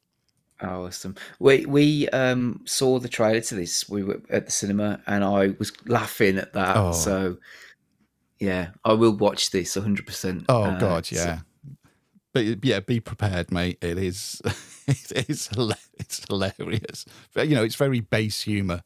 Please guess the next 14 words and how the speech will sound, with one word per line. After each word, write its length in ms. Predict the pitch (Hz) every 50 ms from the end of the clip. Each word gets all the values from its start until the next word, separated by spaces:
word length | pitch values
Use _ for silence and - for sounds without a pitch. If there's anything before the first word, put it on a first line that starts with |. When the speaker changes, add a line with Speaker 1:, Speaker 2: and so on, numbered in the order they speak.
| _ _ -
Speaker 2:
but, 160 | 90 87 - 95
oh, 100 | 95 90
my 120 | 82 82 82
God, 340 | - 90 82 80 82 - -
we 80 | - 80
laughed. 400 | 71 71 - 82 _ - - _ _ _ _ _ _ _ _ _ _ _ _ _ _ _ _
Speaker 1:
Yeah. 180 | - 82 - - -
Speaker 2:
Um, 400 | 98 98 98 95 95 95 95 - _ -
finally, 460 | - - 147 180 214 180 135 123 151
we 140 | - 135 131
went 200 | 131 147 165 -
to 60 | - 123
the 60 | 113
cinema 520 | - - 185 185 160 123 104 120 175 196